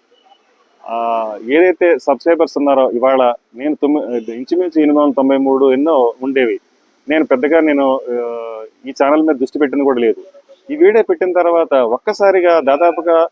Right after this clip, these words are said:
ఆ, నూట డెబ్బై, నూట ఎనభై మంది ఒకటేసారి ఒక వీడియోకి ఇంతమంది సబ్‌స్క్రైబర్స్ రావడం అంటే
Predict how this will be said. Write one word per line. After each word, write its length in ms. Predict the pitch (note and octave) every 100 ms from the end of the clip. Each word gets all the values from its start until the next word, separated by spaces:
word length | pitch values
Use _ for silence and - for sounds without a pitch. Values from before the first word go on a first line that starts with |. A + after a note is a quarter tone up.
| _ _ _ _ -
ఆ, 280 | B2+ C3 C3
నూట 320 | C3+ D3+ D#3+
డెబ్బై, 420 | D#3 C3+ C#3 D3
నూట 200 | C#3+ C3+
ఎనభై 200 | C3+ C3
మంది 220 | C#3 E3
ఒకటేసారి 560 | D3 - F#3+ F3+ E3 D3
ఒక 200 | C3+ F3+
వీడియోకి 480 | F#3+ F#3 F#3 F3+ D#3+
ఇంతమంది 360 | D3+ D3+ E3
సబ్‌స్క్రైబర్స్ 480 | D#3+ C#3+ E3+ D#3+ D3+
రావడం 260 | D3 C#3 C#3
అంటే 320 | C3+ B2